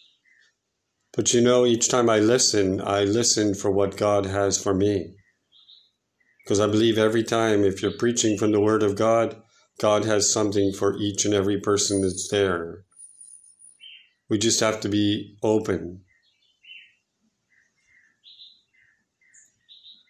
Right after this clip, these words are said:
And we have to acknowledge God. Shall we pray? Our Heavenly Father, we thank you that the Bible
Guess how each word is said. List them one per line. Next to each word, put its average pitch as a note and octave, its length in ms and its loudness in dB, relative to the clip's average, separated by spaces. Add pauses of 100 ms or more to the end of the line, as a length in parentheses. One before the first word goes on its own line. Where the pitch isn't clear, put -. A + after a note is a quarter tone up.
(280)
And F#2+ 80 -2
we G2 100 0
have G2 220 -2
to G#2 100 0
acknowledge G2 560 0
God. F#2 540 -4 (2250)
Shall G#2+ 220 2
we G2+ 100 6
pray? A#2+ 400 0 (340)
Our B2+ 160 0
Heavenly C3+ 320 4
Father, B2 400 4
we G#2 160 0
thank C3+ 460 2
you G2+ 140 2
that G2 180 0
the G2+ 80 -4
Bible G2+ 580 0